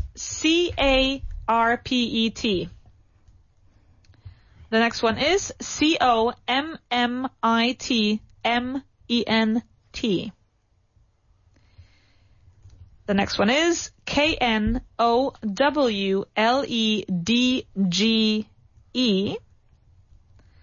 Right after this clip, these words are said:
The next one is R E A S O N A B L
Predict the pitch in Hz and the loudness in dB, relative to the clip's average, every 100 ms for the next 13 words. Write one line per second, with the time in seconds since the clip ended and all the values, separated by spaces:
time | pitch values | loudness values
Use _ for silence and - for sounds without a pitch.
0 | - - - - - - _ - - - | -20 -20 -20 -20 -20 -20 _ -20 -20 -20
1 | _ _ - 226 - 220 220 330 381 392 | _ _ -2 0 0 0 2 2 2 0
2 | - - _ - 254 285 302 302 - 254 | -8 -16 _ -4 0 2 0 -2 -2 0
3 | 262 - 233 202 226 311 - _ _ _ | 2 2 0 0 -2 -6 -14 _ _ _
4 | _ _ _ 233 269 - - - - _ | _ _ _ -2 -2 -4 -12 -14 -16 _
5 | 220 269 - 220 208 214 240 _ - 220 | 0 2 2 0 0 -2 -6 _ -2 2
6 | 233 247 285 - 190 175 240 226 214 220 | 2 -2 -8 -8 -8 -2 2 2 2 -2
7 | - _ _ 196 196 196 208 202 | -6 _ _ 0 2 2 0 -4